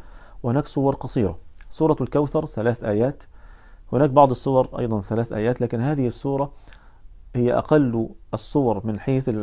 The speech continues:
عدد الكلمات وعدد الحروف، لذلك هي أقصر سورة من سور القرآن الكريم. وطبعًا يا جماعة، الله عز وجل تحدى العالم كله، تحدى الثقلين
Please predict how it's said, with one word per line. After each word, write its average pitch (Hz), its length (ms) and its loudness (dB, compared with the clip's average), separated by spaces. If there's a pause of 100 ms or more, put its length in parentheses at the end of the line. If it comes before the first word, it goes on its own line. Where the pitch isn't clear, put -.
(140)
عدد 120 260 2
الكلمات 113 560 -2
وعدد 120 200 -2
الحروف، 101 400 -8
لذلك 127 360 0
هي 123 80 2
أقصر - 480 -2
سورة 131 460 -4 (400)
من 113 160 0
سور 120 340 2
القرآن 110 360 -2
الكريم. 92 320 -6 (400)
وطبعًا 123 300 6
يا 104 60 2
جماعة، 117 420 2
الله 117 180 2
عز 120 220 -2
وجل 110 360 0 (480)
تحدى 123 520 2 (920)
العالم 113 480 2
كله، 113 380 0 (240)
تحدى 113 400 2
الثقلين 113 720 0